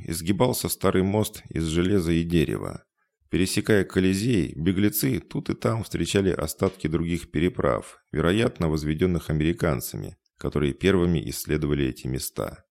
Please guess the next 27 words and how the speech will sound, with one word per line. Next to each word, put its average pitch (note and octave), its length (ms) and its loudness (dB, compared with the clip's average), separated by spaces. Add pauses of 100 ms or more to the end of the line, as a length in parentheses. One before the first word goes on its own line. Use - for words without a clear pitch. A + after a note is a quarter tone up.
(600)
По F#2+ 100 0
всей B2 300 0
видимости, A2+ 840 0
это - 220 0
строительство - 840 -2
было F#2 340 2
очень F#2 360 -2
нелёгкой F2+ 420 2
задачей. E2 760 0 (720)
Грей C3+ 300 4
вспомнил A2+ 640 0
рассказ G#2 460 2
Харрингтона F2 680 0
про D#2 200 0
операцию E2 600 0
«Высокий D2 440 -4
прыжок». D2+ 640 -4 (540)
Неудивительно, A2+ 840 2
что - 180 -4
адмиралу D#2 440 2
Бёрду E2+ 440 0
потребовалось D#2 760 -2
столько D#2 360 -2
кораблей, D#2+ 600 0
самолётов E2 680 0
и - 120 -4
людей. D#2 560 -2